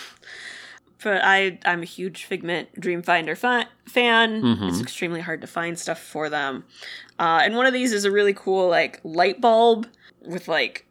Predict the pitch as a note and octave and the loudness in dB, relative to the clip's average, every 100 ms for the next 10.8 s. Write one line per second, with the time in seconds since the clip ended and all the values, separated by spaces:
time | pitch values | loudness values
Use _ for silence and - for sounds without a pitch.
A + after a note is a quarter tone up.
0 | _ _ - - G#3 C4 C4 B3 A#3+ A#3 | _ _ -14 -2 2 4 2 -2 -4 -4
1 | G3 E3 F#3+ A#3+ A#3+ A#3 A3 F#3+ G3+ F#3 | -6 -6 0 4 4 4 2 0 0 -2
2 | E3 E3 D3+ E3+ G3 B3+ A#3 A3 G#3 F#3+ | 0 -2 -4 -6 0 2 4 6 6 4
3 | E3+ F3 - B2+ G#2+ A2+ C3 D4 C4+ - | 0 -8 -4 -2 2 2 2 0 -2 0
4 | A#3+ A3 G#3+ G#3+ - - A#2 B2+ B2+ B2+ | 2 2 2 -4 -8 -2 0 2 4 4
5 | A2+ A#2 A2+ G2+ G#2 G#2+ G#2+ - B2+ A2+ | 4 2 0 -2 0 0 -2 -2 0 2
6 | G#2+ G2+ - G#2+ G#2 F#2+ G#2 G2 F2+ F2 | 0 -2 -2 -2 -2 -4 0 2 2 -4
7 | A2+ G#2+ G#2 G#2 G2 G2+ G2+ F2 A2 C3+ | -2 0 0 -2 -2 -2 -6 -2 0 4
8 | C3 C3 A3+ A3+ G#3+ D#3+ A2+ B2 A2+ G#2 | 4 4 4 4 2 0 0 0 -2 -2
9 | A2 A#2 A2 B2 A#2+ B2+ B2 A#2 - - | 0 0 2 0 2 0 0 -2 -8 -12
10 | F2+ G2+ G2 F2 D#2+ - - | -10 -2 -2 -2 -6 -8 -12